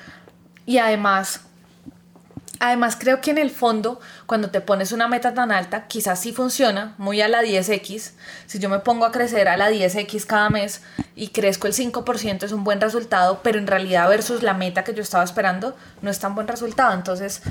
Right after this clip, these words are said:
pues a mí eso me ha parecido de lo más duro manejar el pro-, del programa, o sea, esa,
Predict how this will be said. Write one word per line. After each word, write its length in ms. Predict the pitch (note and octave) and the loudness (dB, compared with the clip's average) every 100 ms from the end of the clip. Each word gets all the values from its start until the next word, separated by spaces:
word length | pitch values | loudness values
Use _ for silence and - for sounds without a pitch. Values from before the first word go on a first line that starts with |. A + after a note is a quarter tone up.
| - - - _ - | -8 -12 -20 _ -4
pues 140 | G#3+ | -2
a 40 | |
mí 160 | G#3 G3+ | 0 0
eso 120 | G3 | -2
me 60 | A#3+ | -2
ha 80 | B3+ | 2
parecido 320 | C4+ A#3 G#3 | 0 2 2
de 60 | |
lo 100 | G3+ | 4
más 180 | A3 F#3+ | 2 0
duro 180 | G3 G3 | 0 -2
manejar 320 | G3+ A3+ G#3 | -2 -4 -4
el 80 | F3+ | -6
pro-, 280 | F#3+ G#3+ G3+ - | -4 -2 -2 -4
del 180 | F#3+ G3 | -6 -2
programa, 460 | F#3 F#3 A#3 F#3+ | -2 0 0 -2
o 20 | |
sea, 180 | E3+ E3+ | -2 -4
esa, 440 | E3 F3+ F#3 F#3 | -2 2 2 0